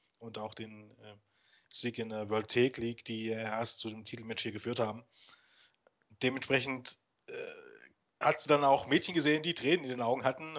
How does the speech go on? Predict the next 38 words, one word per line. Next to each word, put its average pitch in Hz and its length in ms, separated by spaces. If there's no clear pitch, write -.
weil 127 280
Honma 135 440
und, 123 280
und 120 180
Makabe 123 360
gewonnen 120 320
haben. 127 220
Von 131 160
daher 127 240
kann 147 200
man 165 100
da 147 80
ja 135 180
nicht 135 200
viel 156 120
dazu 135 220
sagen, 135 340
also 117 240
dass 117 180
es 120 120
ein 117 120
Erfolg 117 380
war. 113 300
Ich 120 220
weiß 139 220
nicht, 131 160
so 120 140
wrestlerisch 131 420
fand 131 160
ich 123 60
das - 120
jetzt 120 160
auch 113 140
nicht 113 160
so, 117 220
so, 107 260
so - 160
prima. 104 440